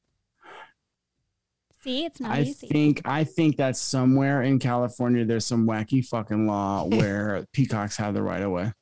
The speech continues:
Speaker 1: So you think it's false that they do have the right of way?
Speaker 2: Yep. At some point in time, somewhere that peacocks have the right of way. Yep.
Speaker 3: So,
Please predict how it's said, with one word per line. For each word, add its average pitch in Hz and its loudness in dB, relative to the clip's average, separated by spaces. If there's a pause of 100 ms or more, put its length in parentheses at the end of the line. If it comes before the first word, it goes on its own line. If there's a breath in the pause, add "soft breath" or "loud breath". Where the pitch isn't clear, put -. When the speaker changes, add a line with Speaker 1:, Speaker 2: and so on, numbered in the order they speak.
Speaker 1:
So - -8
you 262 2
think 262 0
it's - -4
false 202 0
that 220 -10
they 226 -4
do 233 -2
have 208 -6
the 202 -6
right 196 -4
of 202 -4
way? 202 -6 (340)
Speaker 2:
Yep. 110 -2
At 113 -4
some 123 0
point 123 0
in 113 2
time, 113 0
somewhere 107 0
that 98 -4
peacocks 113 -4
have 98 -4
the 98 -2
right 87 -2
of 98 -4
way. 98 -6 (460)
Yep. 87 -6 (1300 soft breath)
Speaker 3:
So, 120 2